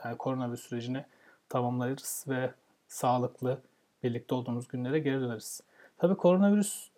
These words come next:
deyince, e, son dönemlerdeki karantina süreci de çok önemli. Bundan en çok etkilenenler, tabii herkes etkilendi. E,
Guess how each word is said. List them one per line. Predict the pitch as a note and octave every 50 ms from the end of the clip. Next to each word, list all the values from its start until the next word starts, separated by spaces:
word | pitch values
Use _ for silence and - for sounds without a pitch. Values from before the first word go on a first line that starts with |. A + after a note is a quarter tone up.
| _ -
deyince, | E3+ E3+ F#3 F#3+ F#3+ E3+ F#3+ F#3+ G3 F#3+ - _ _ _ _ _ - -
e, | C3 B2+ B2+ B2+ B2+ B2+ C3+ C#3 C#3 C#3 -
son | - - D#3 D3+ D3+
dönemlerdeki | D3+ D3 D3+ D3+ D3+ C#3+ C#3 D3+ - - E3 D#3 D3+ - - _ _ _ _ - _ _ _ _ _ _ _ _ _ _ _ _ _ _ _
karantina | - - D3 C3+ D3+ D3+ C3+ - F#3 F3+ E3
süreci | - - D#3 D3 C3+ C#3
de | B2 C3+ A#2 A2 - - _ _ _ _ _ _ _ _
çok | - - C#3+ -
önemli. | C#3+ C3+ C3 C3+ B2+ B2 C3+ F3 G3+ G3+ - -
Bundan | D#3+ D#3+ E3 F3+ F#3 F#3
en | F#3+ F#3+
çok | - F#3 E3
etkilenenler, | E3 D#3 - - D3 C#3+ C#3 C3+ C#3 D#3 E3+ E3+ - - - _ _ _ _ _ _ _ _ _ _ _ _ -
tabii | - F#3 G#3
herkes | F#3+ - B3+ B3 - - E3 C#3
etkilendi. | C#3 C3 - - C3+ B2 A#2+ B2+ C3+ E3+ F#3 - - _ _ _ _ _ _ -
E, | D3+ C#3+ C#3+ C#3+ C#3+ D3 D3